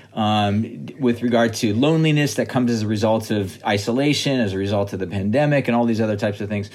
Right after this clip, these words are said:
So, you know, we, we took a few weeks to just kind of have some topicals. I'm not afraid to recognize,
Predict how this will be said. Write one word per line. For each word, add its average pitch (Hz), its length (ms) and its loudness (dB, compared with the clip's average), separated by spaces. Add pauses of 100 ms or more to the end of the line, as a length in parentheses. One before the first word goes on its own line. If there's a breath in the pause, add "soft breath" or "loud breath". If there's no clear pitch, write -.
(340 loud breath)
So, 139 220 2
you 147 180 2
know, 151 60 2
we, 160 120 2
we 151 140 2
took 156 180 0
a 127 60 0
few 139 200 0
weeks 127 320 2
to 120 60 -4
just 117 160 -2
kind 135 160 0
of 117 140 2
have 117 280 0
some 120 140 -2
topicals. 127 480 0
I'm - 80 2
not 156 140 4
afraid 147 260 2
to 123 340 2 (120)
recognize, 123 560 0